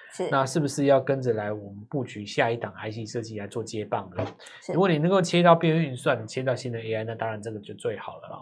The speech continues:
Speaker 2: 因为毕竟立台证明是成功的嘛。再来就是说，如果，呃，这个，呃，华星光如果能够涨到第二根的话，
Speaker 1: 哦，
Speaker 2: 那当然细光子会再来第二趟。
Speaker 1: 是。是。
Speaker 2: 这一次我们除了先前的前顶光电啊，联-，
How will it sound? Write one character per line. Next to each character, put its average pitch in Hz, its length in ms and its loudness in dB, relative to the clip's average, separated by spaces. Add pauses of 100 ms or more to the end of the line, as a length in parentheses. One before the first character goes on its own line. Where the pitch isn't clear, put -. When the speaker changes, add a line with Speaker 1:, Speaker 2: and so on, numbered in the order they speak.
(360)
Speaker 2:
因 135 80 -6
为 135 80 -4
毕 139 160 0
竟 139 160 -4
立 139 100 -4
台 110 180 -4
证 117 200 -4
明 107 120 -8
是 113 120 -14
成 104 240 -12
功 110 180 -4
的 104 80 -10
嘛。 101 80 -16 (420)
再 226 140 4
来 208 80 6
就 220 140 10
是 202 100 6
说， 202 240 6
如 185 160 2
果， 143 180 6 (280)
呃， 120 200 0
这 160 160 -2
个， 131 300 0 (640)
呃， 135 200 6
华 165 160 8
星 202 180 4
光 190 240 6
如 151 120 2
果 147 100 4
能 120 140 -2
够 139 100 2
涨 98 160 -6
到 107 140 -8
第 120 200 -4
二 110 80 0
根 110 200 -6
的 101 100 -8
话， - 80 -6
Speaker 1:
哦， 202 240 -4
Speaker 2:
那 127 80 -2
当 143 100 2
然 139 80 0
细 143 160 -2
光 135 160 2
子 110 80 -8
会 120 140 -4
再 120 100 -2
来 101 120 -4
第 117 200 -4
二 110 80 0
趟。 110 240 -10 (220)
Speaker 1:
是。 - 140 -4
是。 - 20 -2
Speaker 2:
这 226 120 10
一 214 40 8
次 220 180 4
我 143 140 6
们 127 240 -2
除 135 260 -2
了 127 140 4
先 165 240 2
前 117 300 -2
的 110 160 0
前 123 260 -6
顶 107 260 -8
光 127 280 -2
电 117 340 -2
啊， 107 300 -8 (400)
联-， 117 260 -2